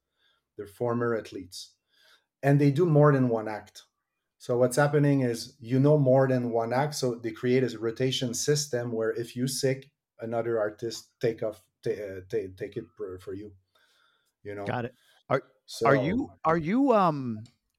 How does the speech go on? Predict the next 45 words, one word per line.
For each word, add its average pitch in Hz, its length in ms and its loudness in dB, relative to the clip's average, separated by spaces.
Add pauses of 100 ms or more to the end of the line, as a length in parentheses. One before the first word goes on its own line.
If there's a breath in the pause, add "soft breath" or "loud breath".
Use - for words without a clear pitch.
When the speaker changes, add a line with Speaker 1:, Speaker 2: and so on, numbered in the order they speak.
(720)
Speaker 2:
four 226 180 -2
thousand 175 380 -2
shows, 151 340 -2
like, 120 220 2 (1080)
is 147 140 2
it - 120 -4
the - 80 -2
same 170 540 0 (280)
every 160 280 -2
time? 165 420 -6 (240)
Or 147 120 4
do 143 120 -2
they 170 140 2
change 156 420 -2
up 170 140 -4
the 156 80 -6
show 151 280 -2
a 170 40 -2
little 185 220 0
bit? 175 400 -2
Does 123 160 -2
it, 139 80 -4
like, 147 160 0 (480 soft breath)
I, 156 80 2
Speaker 1:
The - 140 -4 (100)
Speaker 2:
I - 40 2
mean, 208 160 4
the - 60 -
Speaker 1:
show - 220 -2 (320)
Speaker 2:
yeah, 190 160 4
the 156 80 4
red-, 151 320 2
I 175 80 6
guess 214 180 2
a 185 60 0
job 143 400 2
is 123 100 -4
the 120 100 -4
same 127 260 0
way. 120 300 2
I 113 120 0
mean, 120 100 4
a 110 80 4
W 120 300 6
two, 117 260 -2